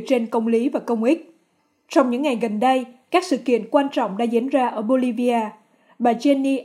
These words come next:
Áñez, cựu tổng thống lâm thời Bolivia, đã bị bắt vào đêm thứ Sáu ngày mười hai tháng ba. Lệnh bắt giữ do văn phòng công tố Bolivia đưa ra chống lại bà và một số bộ trưởng vì tội nổi loạn và khủng bố.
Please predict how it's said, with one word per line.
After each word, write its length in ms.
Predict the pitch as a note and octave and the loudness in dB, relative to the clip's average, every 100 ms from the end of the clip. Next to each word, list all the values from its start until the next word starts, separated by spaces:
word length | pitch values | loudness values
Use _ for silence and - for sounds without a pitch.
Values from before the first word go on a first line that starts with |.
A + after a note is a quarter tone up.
| - | -6
Áñez, 440 | A3+ A#3 B3 B3 - _ | -2 0 -2 -6 -16 _
cựu 180 | - A3+ | 2 2
tổng 260 | F#3+ A3+ A3+ | 2 -4 -2
thống 160 | C#4+ | 0
lâm 200 | D#4+ C4+ | 2 2
thời 280 | B3+ B3+ G#3+ | -2 -2 0
Bolivia, 480 | G3+ B3 A#3+ B3 A#3 G#3+ - - | 0 0 -2 -2 -2 -4 -8 -4
đã 100 | B3+ | 0
bị 160 | B3+ | 0
bắt 320 | G3+ D4 - - | 2 2 0 -6
vào 100 | A3+ | 0
đêm 200 | A#3+ B3 | 0 2
thứ 120 | D4+ | 0
Sáu 240 | D4+ B3+ | 0 -2
ngày 140 | E4 A#3 | -2 -4
mười 120 | A3 | -4
hai 200 | B3 A#3+ | -4 -6
tháng 240 | C4 D4+ | -4 -2
ba. 280 | C#4+ B3+ A3+ - _ _ _ C4+ | 0 0 -2 -8 _ _ _ 0
Lệnh 180 | B3 | 2
bắt 180 | C4 E4+ | 2 0
giữ 160 | C#4+ A3+ | 0 0
do 180 | B3+ D4+ | 2 2
văn 180 | D4 | 2
phòng 220 | C#4+ A#3+ F#3 | 0 -4 0
công 220 | A#3+ A#3 | -2 0
tố 180 | A#3+ C4 | 0 2
Bolivia 540 | D4 B3 A#3 A#3 A3+ | 2 0 -2 0 0
đưa 180 | G#3 A#3+ | 0 0
ra 300 | A#3 A3+ G#3+ - _ | 0 -2 -2 -6 _
chống 200 | C4 E4 | 0 2
lại 160 | C#4 | 2
bà 340 | F#3 A3+ A3 G#3 | 0 0 0 -2
và 80 | G#3+ | -2
một 160 | G#3+ G#3+ | -2 -2
số 200 | - B3 | 0 2
bộ 160 | C4+ G3 | 2 -2
trưởng 340 | - A3 G3+ - _ - | -2 -4 -4 -10 _ -4
vì 120 | B3 | -2
tội 240 | B3 A3 | 0 -2
nổi 200 | G3+ G#3+ | -2 0
loạn 240 | C4 B3+ - - | 2 2 0 -6
và 80 | G3+ | -8
khủng 280 | - G3+ | -6 -2
bố. 360 | G#3+ A3+ C#4 | 2 2 0